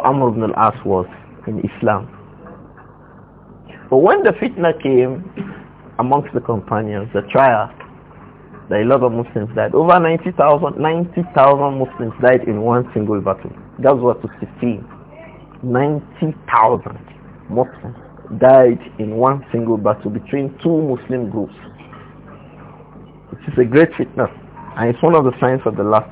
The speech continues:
hour. That battle, that's what to see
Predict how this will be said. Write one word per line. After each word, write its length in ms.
hour. 260
That 160
battle, 300
that's 160
what 200
to 60
see 120